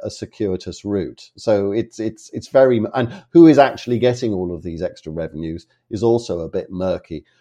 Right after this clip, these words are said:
because one of the things that, that you often see people like, um, who are in favor of these sanctions on Russia saying is that we, we've capped the price we pay for Russian oil, so their revenues will,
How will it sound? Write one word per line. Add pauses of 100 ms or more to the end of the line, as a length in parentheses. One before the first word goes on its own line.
(160)
because
one
of
the
things
that,
that (300)
you
often
see
people
like, (300)
um, (140)
who
are
in
favor
of
these
sanctions
on
Russia (260)
saying
is
that (140)
we,
we've
capped
the
price
we
pay
for
Russian
oil,
so
their
revenues
will,